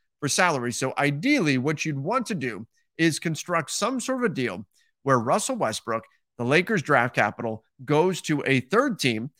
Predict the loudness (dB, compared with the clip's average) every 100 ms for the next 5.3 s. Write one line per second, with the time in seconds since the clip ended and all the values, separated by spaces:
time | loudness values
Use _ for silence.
0 | _ 0 2 2 0 0 0 0 -2 -2
1 | -2 -8 -4 -2 -2 -2 2 2 2 -2
2 | -2 -2 2 2 4 2 2 0 2 0
3 | -2 -4 -6 -2 -2 -2 -6 -12 _ -2
4 | 0 0 -2 -2 -2 2 0 2 2 2
5 | -4 -4 -6